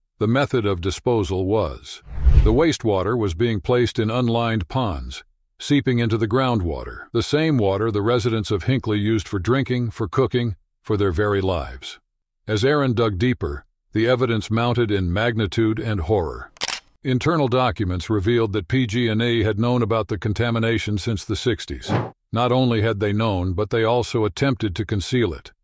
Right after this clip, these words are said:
offering to buy affected property in exchange for silence.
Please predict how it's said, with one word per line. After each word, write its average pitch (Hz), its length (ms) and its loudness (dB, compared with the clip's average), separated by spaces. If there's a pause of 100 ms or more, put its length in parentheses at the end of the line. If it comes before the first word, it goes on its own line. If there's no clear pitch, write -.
(160)
offering 120 420 0
to 107 60 0
buy 113 260 0
affected 110 460 -2
property 98 480 -2
in 95 80 -2
exchange 110 520 -2
for 104 120 -6
silence. 98 680 -4